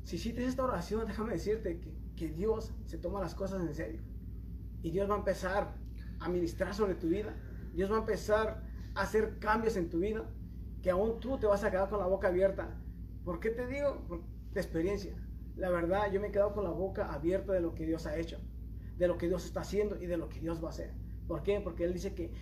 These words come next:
eh, cuando Él empieza la obra en alguien de nosotros, dice que Él no la deja a medias. Él la va a dejar hasta la perfección. Y yo sé que en ti Dios empezó la obra,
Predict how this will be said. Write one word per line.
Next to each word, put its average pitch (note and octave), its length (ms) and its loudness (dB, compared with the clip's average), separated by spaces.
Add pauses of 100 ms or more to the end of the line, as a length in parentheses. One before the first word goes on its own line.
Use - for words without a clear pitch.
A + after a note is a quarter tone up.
(140)
eh, E3+ 160 -2
cuando E3+ 240 2
Él A#3 80 4
empieza A#3 420 0
la E3+ 180 2
obra G3 460 4
en D#3+ 240 -2
alguien A3 280 0
de G#3 100 2
nosotros, A3 440 0
dice F3 220 -2
que F3 240 -2 (100)
Él G3 120 2
no G3 100 4
la F#3+ 120 4
deja G3 280 0
a - 140 -4
medias. E3+ 420 -2 (220)
Él E3 100 -2
la G3 100 0
va G#3+ 100 0
a - 40 2
dejar G3 460 0 (100)
hasta - 220 -6
la D#3+ 140 -6
perfección. E3 580 0 (320)
Y E3 80 0
yo F3 80 4
sé G3+ 160 0
que F3+ 160 4
en D#3+ 160 4
ti B3 400 2 (180)
Dios G3 400 2
empezó E3 480 0
la F3+ 140 4
obra, A3+ 420 4